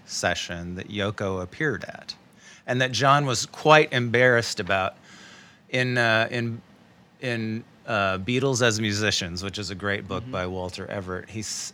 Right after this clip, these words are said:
Speaker 1: he claims Yoko appeared for the first time and criticized them all in the studio for using, quote,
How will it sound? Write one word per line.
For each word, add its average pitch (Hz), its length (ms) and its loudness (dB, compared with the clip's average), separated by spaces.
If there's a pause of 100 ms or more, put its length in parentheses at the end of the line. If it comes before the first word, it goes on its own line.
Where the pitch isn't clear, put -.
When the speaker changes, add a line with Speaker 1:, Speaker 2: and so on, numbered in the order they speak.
Speaker 1:
he 165 360 0
claims 95 840 -4
Yoko 117 340 0
appeared 113 320 0
for 107 120 -10
the 92 80 -10
first 147 360 -2
time 101 400 -2 (640)
and 113 160 -2
criticized 120 840 4
them 104 300 2
all 107 560 2 (1500)
in 143 160 2
the 151 80 0
studio 104 560 0 (460)
for 120 600 0
using, 127 500 -4
quote, 117 380 -2